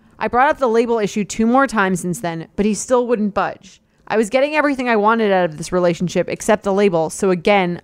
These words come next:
I let it slide. This past weekend, on my flight home from Memorial Day weekend trip,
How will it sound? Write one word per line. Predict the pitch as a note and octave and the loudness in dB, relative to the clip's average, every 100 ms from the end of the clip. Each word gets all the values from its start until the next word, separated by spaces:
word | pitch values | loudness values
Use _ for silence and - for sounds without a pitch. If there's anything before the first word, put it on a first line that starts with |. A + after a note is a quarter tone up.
| - | -2
I | F#3+ | 0
let | F3+ F3+ | 2 2
it | F#3 - | 2 -4
slide. | - F#3 F3 D#3+ - - _ _ _ _ _ _ _ _ _ _ _ _ - | -6 0 2 2 0 -10 _ _ _ _ _ _ _ _ _ _ _ _ -10
This | - A3+ | -6 -4
past | F4 E4+ - | 0 0 0
weekend, | G#3+ - F3 | -4 -2 -2
on | D#3 | 0
my | F#3 | 0
flight | F3+ G3+ G#3 | 0 0 0
home | F#3 G3 F#3 | 2 0 0
from | F3+ F3+ | 0 -2
Memorial | E3+ F3+ F#3+ F#3 | 0 0 2 2
Day | F3 F3 | 2 0
weekend | E3+ F#3 F#3 D#3+ | 0 0 0 -2
trip, | - D#3+ - | -4 -6 -8